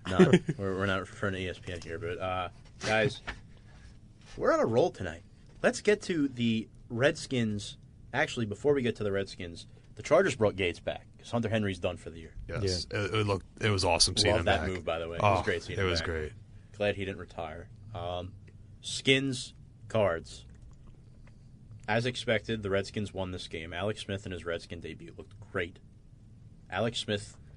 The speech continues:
Speaker 1: almost never turns the ball over. Chris Thompson had a day.
Speaker 3: Yeah.
Speaker 1: Oh, my
Speaker 2: He did.
Speaker 1: goodness. He is something else. Uh, Mike, what do you think? Is,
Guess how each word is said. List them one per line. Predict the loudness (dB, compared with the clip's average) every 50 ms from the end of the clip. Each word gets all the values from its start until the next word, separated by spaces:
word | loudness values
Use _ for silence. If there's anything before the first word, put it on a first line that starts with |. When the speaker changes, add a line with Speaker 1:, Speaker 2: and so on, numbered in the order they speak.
| -12 -8 -4
Speaker 1:
almost | -2 -2 -2 -4 -4 -2
never | 0 2 4 4 4 2
turns | 2 0 0 0 0 -2 -4
the | -6 -8
ball | -6 -4 -4 -2 -2
over. | -2 -2 -2 -2 -4 -4 -6 -8 -18 -20 -20 -18 -14 -10
Chris | -2 0 0 0 0 -2
Thompson | -4 0 2 4 4 4 2 0 -4 -4
had | 0 2 2 2
a | 2 2
day. | -4 -4 -4 -2 -2 -2 -4 -6 -12 -18 -18 -18 -12 -4
Speaker 3:
Yeah. | 0 2 4 4 4 4 4 2 0 -6 -4 0
Speaker 1:
Oh, | 4 4 6 6
my | 4 2 -2 -6
Speaker 2:
He | -4
did. | 0 0
Speaker 1:
goodness. | 0 0 0 -4 -8 -12 -16
He | -12 -10 -6 -4 -2 -2
is | -2 -2 -4
something | -6 -4 -2 -2 -2 -2 -4 -6 -6
else. | -2 -2 -2 -2 -4 -8 -16 -20 -20 -20 -18 -18 -16 -14 -10 -6
Uh, | -2 -2 0 0 -2 -4 -8 -14 -20 -20 -20 -20 -20 -20 -20 -20 -20 -20 -18 -10 -4 0
Mike, | 2 2 2 0 -2 -8 -18 -20 -20 -20 -18 -18 -16 -10
what | -4 0 2 2
do | 2
you | 0 -2
think? | -4 -6 -6 -4 -4 -6 -6 -10 -18 -18 -20 -18 -12 -6 -2
Is, | -2 -2